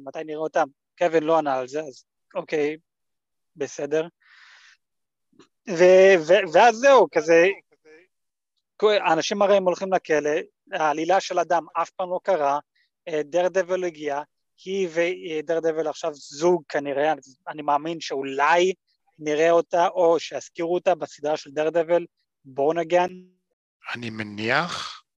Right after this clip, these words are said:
Speaker 2: אני אגיד לך את האמת, כל הסדרה הזאת יכולה לקפוץ לי, זה לא נותן לי שום,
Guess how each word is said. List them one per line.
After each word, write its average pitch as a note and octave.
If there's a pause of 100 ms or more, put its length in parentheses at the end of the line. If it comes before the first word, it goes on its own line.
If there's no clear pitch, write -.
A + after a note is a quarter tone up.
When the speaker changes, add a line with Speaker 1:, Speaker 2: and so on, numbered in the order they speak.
(400)
Speaker 2:
אני A#2
אגיד B2
לך C#3 (280)
את -
האמת, A#2+
כל D#3+
הסדרה C3
הזאת A#2
יכולה A#2
לקפוץ A#2
לי, D3 (200)
זה A2+
לא C3+
נותן C3+
לי A#2+
שום, D3